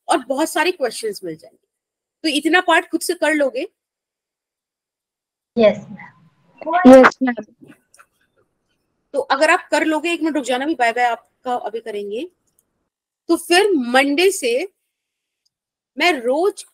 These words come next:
Speaker 1: एक PDF share करा करूंगी, ठीक है, पीवाईक्यू की।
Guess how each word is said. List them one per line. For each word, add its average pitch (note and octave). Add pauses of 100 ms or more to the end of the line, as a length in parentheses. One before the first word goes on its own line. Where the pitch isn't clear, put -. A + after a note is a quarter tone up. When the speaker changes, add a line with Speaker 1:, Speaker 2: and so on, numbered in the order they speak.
Speaker 1:
एक E4
PDF C#4+
share D#4
करा C4
करूंगी, A#3+ (880)
ठीक A#3+
है, E4+ (800)
पीवाईक्यू C4
की। -